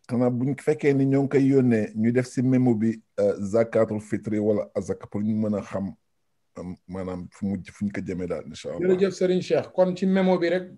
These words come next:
Speaker 2: ci message bi nga xamante ne mooy ànd ak envoi bi, ngeen bind ci ne da ngeen di def either seen zakatul fitr, wala ngeen ne muddum koor, wala ngeen ne zakat, zakat rek, bu ko defee ñu xam ne loolu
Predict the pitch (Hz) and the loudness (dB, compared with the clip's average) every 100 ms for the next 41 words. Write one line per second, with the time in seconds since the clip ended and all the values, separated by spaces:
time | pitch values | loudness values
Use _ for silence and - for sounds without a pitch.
0 | _ 170 185 180 175 156 160 180 185 180 | _ -4 -2 0 0 0 -2 -2 -2 0
1 | 180 160 143 - _ _ _ 143 180 196 | 0 0 -4 -12 _ _ _ -4 0 0
2 | 185 185 180 170 - _ _ _ _ 180 | 0 2 0 0 -10 _ _ _ _ 0
3 | 175 165 156 151 190 - _ _ - 156 | 2 4 4 4 -2 -10 _ _ 2 4
4 | 185 175 190 180 180 175 170 180 185 180 | 6 4 2 2 0 0 0 2 0 2
5 | 180 180 190 180 180 185 175 156 170 180 | 0 -2 -4 0 0 0 -4 -4 -2 -2
6 | 170 156 170 180 208 - _ _ _ _ | -2 -4 -2 -2 -4 -8 _ _ _ _
7 | 175 180 175 185 175 175 180 175 156 170 | 0 2 2 2 2 0 0 -2 2 4
8 | 185 175 180 220 - _ _ - 165 180 | 4 4 4 4 0 _ _ -4 0 2
9 | 175 151 180 190 185 160 147 175 175 143 | 2 2 2 2 0 0 -2 0 -2 -2
10 | 160 156 160 175 170 170 190 - _ - | -6 -6 -2 0 2 2 0 -8 _ -10
11 | 170 180 175 165 165 156 185 175 190 | -4 -2 -2 -2 -2 6 6 6 0